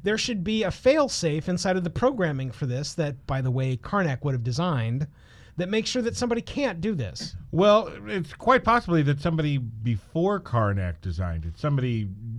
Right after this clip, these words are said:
Speaker 2: generations before. Here's
Speaker 1: Karnak's dad.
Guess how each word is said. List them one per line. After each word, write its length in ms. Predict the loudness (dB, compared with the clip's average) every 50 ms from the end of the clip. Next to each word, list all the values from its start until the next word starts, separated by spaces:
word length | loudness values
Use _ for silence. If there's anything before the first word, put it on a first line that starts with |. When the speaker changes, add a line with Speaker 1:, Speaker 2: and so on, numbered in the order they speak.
| -8 -8 -8
Speaker 2:
generations 760 | 0 2 4 4 6 6 6 6 6 4 4 4 2 2 2 2
before. 300 | 0 0 2 0 2 4
Here's 260 | 4 4 4 2 2
Speaker 1:
Karnak's 420 | 2 4 4 4 4 2 0 0
dad. 540 | 0 0 2 2 2 2 0 -2 -4 -8